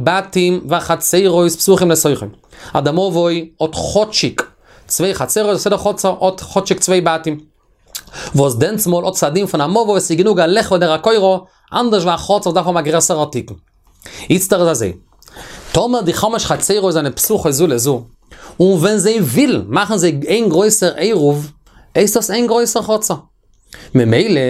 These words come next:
האט רב געזאגט, תאמר די חצרות זיינען פסולות זו לזו, קען מען בכלל נישט דא מאכן, די כולה פון דער מבוי. ווייל, עס איז נישט קיין מבוי, ער האט נאר איין חצר. ממילא פאסט נישט דער גאנצער שיתוף דא, וואס איז נישט קיין מבוי, וואס ער ניטר בלחי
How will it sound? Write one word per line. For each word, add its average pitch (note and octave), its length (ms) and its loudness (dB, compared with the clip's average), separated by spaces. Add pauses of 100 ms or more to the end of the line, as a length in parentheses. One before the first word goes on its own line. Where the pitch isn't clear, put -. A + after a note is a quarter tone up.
(680)
האט B2+ 200 0
רב D#3+ 320 0
געזאגט, E3 500 -2
תאמר D#3 200 2
די G3+ 80 2
חצרות E3+ 360 0
זיינען D3+ 160 0
פסולות F#3 300 0
זו F3 100 4
לזו, F3+ 420 2 (440)
קען G#3+ 200 0
מען A#3+ 180 0
בכלל G#3 680 0
נישט A3+ 220 2
דא G#3 240 2
מאכן, G#3+ 380 -2 (540)
די F3 180 2
כולה A3 240 4
פון A3 160 0
דער G#3+ 100 2
מבוי. G#3+ 440 0 (520)
ווייל, A2 400 -2 (720)
עס - 80 -2
איז - 20 2
נישט C#3 200 2
קיין E3 120 0
מבוי, A3 420 -2
ער D3+ 140 0
האט F3 120 -4
נאר G3 180 0
איין A3 120 -4
חצר. A3 380 0 (600)
ממילא D#3 420 2
פאסט E3 280 -4
נישט E3+ 100 0
דער E3 100 0
גאנצער F3+ 300 0
שיתוף B3 380 -2
דא, F#3+ 80 2
וואס E3+ 160 0
איז - 80 -8
נישט F#3+ 200 -4
קיין G#3+ 120 0
מבוי, A3+ 320 2
וואס G3+ 200 0
ער F3+ 80 2
ניטר G#3+ 240 2
בלחי G#3+ 320 2